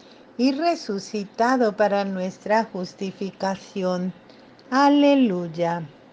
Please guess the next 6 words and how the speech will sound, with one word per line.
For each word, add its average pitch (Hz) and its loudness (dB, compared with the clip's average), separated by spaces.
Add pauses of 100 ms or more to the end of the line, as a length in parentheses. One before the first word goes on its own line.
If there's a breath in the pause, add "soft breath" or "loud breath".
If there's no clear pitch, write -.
(1700 loud breath)
Lectura 240 2
de 359 -4
la 311 0
primera 202 -2
carta 254 0
de 185 -4